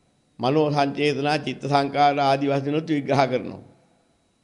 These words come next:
පුඤ්ඤාභි සංඛාර, අපුඤ්ඤාභි සංඛාර, ආනන්ජාභි සංඛාර, අයං උච්චති අවිජ්ජාපත්‍ය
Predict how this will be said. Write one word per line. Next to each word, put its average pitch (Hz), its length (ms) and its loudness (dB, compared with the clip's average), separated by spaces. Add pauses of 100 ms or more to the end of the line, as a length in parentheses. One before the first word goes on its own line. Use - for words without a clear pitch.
(720)
පුඤ්ඤාභි 165 440 2
සංඛාර, 156 480 2
අපුඤ්ඤාභි 151 640 0
සංඛාර, 147 520 2
ආනන්ජාභි 147 720 0
සංඛාර, 143 480 0 (800)
අයං 165 320 4
උච්චති 147 420 -2
අවිජ්ජාපත්‍ය 147 720 2